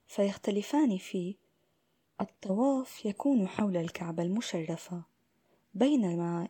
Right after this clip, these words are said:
يكون السعي بين الصفا والمروة. يشترط بالطواف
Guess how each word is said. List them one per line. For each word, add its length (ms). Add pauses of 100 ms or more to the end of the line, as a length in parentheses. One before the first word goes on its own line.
يكون 420
السعي 600
بين 300
الصفا 460
والمروة. 600 (1600)
يشترط 580
بالطواف 800